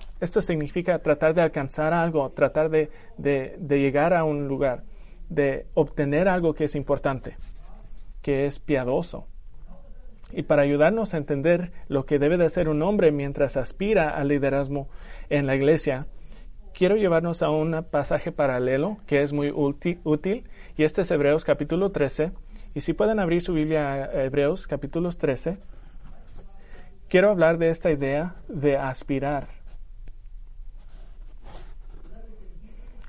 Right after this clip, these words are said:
La carta a los Hebreos es una espi-, un, una epístola general a los creyentes judíos y quis-, y incluye a creyentes falsos que estaban dentro de la iglesia.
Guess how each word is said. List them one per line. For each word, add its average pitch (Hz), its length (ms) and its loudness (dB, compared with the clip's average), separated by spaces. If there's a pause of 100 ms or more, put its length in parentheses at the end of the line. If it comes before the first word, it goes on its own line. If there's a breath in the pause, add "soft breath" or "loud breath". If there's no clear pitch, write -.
(340)
La 143 140 2
carta 151 240 6
a 160 40 8
los 143 200 4
Hebreos 147 400 4
es 165 160 0
una 151 160 0
espi-, 151 300 -6
un, 147 300 -4
una 143 240 -2
epístola 143 580 2 (140)
general 139 680 2
a 135 160 2
los 131 300 0
creyentes 143 500 0
judíos 143 560 0 (220 loud breath)
y 143 80 2
quis-, 143 260 0 (320)
y 135 300 2
incluye 185 480 4
a 131 560 2
creyentes 147 480 0
falsos 180 480 0
que 143 80 0
estaban 139 380 4
dentro 135 440 -2
de 139 260 2
la 127 100 2
iglesia. 135 480 2